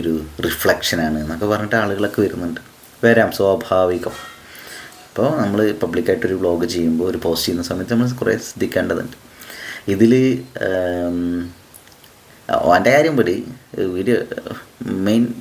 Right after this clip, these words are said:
പുള്ളിയുടെ കാര്യം വിട്, ഏ, മുടിക്കാരൻ്റെ കാര്യം വിട്, മറ്റേ ദേവികയ്ക്ക് എന്താണ് പറയാനുള്ളത്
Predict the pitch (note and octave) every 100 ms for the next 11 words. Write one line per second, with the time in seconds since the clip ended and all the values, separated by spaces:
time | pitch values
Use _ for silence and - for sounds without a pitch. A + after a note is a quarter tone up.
0 | - A#2+ B2+ B2+ A#2+ G#2+ G#2 F2+ A2 D3
1 | - F2 C2 G2 G2 G2+ G#2+ G#2+ B2+ C#3
2 | B2 G2 F2 A#2 - - - - - -
3 | - E2+ A2 B2+ D3+ D3+ A2+ G2+ G2 F#2+
4 | F2 F2+ E2+ E2 E2